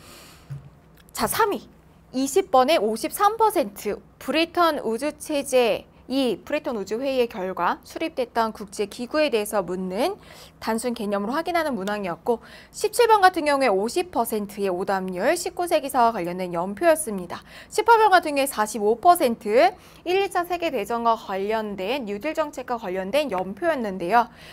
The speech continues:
여러분들이 보다시피 고난도, 그러니까 오답률이 높은 문항의 모든 유형이 다 뭐죠? 하나를 제외하고는 연표였어요.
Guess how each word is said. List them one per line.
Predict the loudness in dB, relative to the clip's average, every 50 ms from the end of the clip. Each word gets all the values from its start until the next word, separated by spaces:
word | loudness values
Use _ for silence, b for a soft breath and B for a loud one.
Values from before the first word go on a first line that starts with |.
| B B 4
여러분들이 | 6 8 8 6 6 4 0 0 -2 -2
보다시피 | -6 -6 -4 0 2 4 4 4 2 -2 -6 -8 -10 -10 _ -6 -4 -2 0 0 0 -2 -4 B B B B B _
고난도, | -6 -2 0 2 4 4 2 2 2 0 -2 0 2 4 4 4 4 2 -4 0
그러니까 | 4 6 6 6 4 2 2 4 4 4 2
오답률이 | 0 0 2 2 2 0 -2 -4 -2
높은 | 0 -2 -2 -2 0 2 4 4 4 2 -2 -4
문항의 | -4 -2 0 4 6 6 6 6 4 2 2 0 0 -2 -8 b b b b b b
모든 | b 0 0 2 2 0 0 0
유형이 | 0 0 0 0 -2
다 | -2 -4
뭐죠? | -2 -2 -4 -2 0 2 0 0 B B B B B
하나를 | -4 0 2 2 2 2
제외하고는 | 0 0 2 2 2 2 2 0 -2 -2 -4 -4 -8 -10 -8
연표였어요. | -8 -8 -8 -10 -10 -6 -2 -2 -2 -2 -4 -10 -16 -18 -18 -20 -20